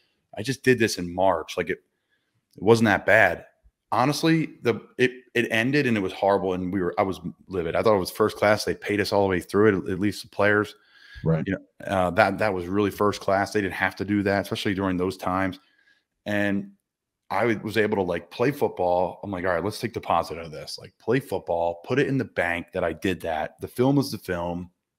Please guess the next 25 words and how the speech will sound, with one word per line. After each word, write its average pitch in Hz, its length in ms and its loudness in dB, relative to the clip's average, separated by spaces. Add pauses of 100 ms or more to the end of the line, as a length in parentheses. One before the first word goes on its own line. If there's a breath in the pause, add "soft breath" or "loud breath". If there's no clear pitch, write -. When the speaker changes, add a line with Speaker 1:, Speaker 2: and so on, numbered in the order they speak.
(200)
Speaker 1:
It 95 140 -4
is 107 120 -2
what 135 140 2
it 113 100 2
is. 87 420 0 (1040)
Okay, 101 380 2 (640)
let 98 200 0
my 104 100 4
body 104 420 6 (840)
kinda 107 180 2
digest 98 500 0
and 85 140 -6
breathe 101 360 2
and 87 200 0
recover." 104 580 0
And 92 100 -4
I 90 60 -4
just 90 220 -8
did, 92 140 -4
like, 87 280 -4
uh, 104 160 2
I 95 80 -4
just 117 200 -4
literally 117 220 2
did 92 380 -4